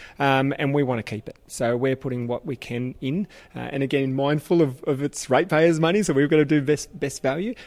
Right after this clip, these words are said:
but we think it's a critical event for Ballarat. Uh, so, uh, we're negotiating hard with Cycling Australia, with, uh, Victorian government to ensure that it stays here.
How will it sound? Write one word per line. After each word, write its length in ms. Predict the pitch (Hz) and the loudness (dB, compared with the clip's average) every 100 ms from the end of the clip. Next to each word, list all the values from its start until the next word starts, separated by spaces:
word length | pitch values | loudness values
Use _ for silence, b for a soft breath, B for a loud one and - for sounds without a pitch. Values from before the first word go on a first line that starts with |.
| - | -2
but 100 | 143 | 0
we 160 | 156 | 2
think 180 | 151 151 | 0 -2
it's 120 | 135 | -4
a 40 | 131 | -6
critical 380 | - 135 131 | -4 -4 -4
event 240 | 120 123 - | -4 -4 -6
for 100 | 117 | -6
Ballarat. 480 | 117 117 123 180 262 - B B | -4 -6 -8 -10 -12 -16 B B
Uh, 240 | 131 123 | -2 0
so, 400 | 123 - 127 123 | 0 2 2 4
uh, 160 | 123 123 | 2 2
we're 140 | 123 123 | 0 0
negotiating 560 | 120 135 127 131 123 | 2 0 0 -4 -4
hard 340 | 101 127 131 120 | -6 -6 -6 -2
with 340 | 123 123 - | -4 -4 -10
Cycling 380 | - 127 - 131 | -6 -6 -4 -8
Australia, 420 | 123 - 131 131 | -6 -4 -2 -2
with, 300 | 117 123 127 - | -2 -6 -8 -14
uh, 140 | 131 | -10
Victorian 400 | 127 - 127 120 | -10 -8 -6 -6
government 360 | 113 123 123 127 | -6 -6 -8 -8
to 160 | 123 | -6
ensure 380 | 120 117 - 120 | -6 -6 -8 -6
that 140 | 120 117 | -4 -6
it 80 | |
stays 340 | - 123 127 - | -8 -8 -8 -8
here. 180 | 214 | -10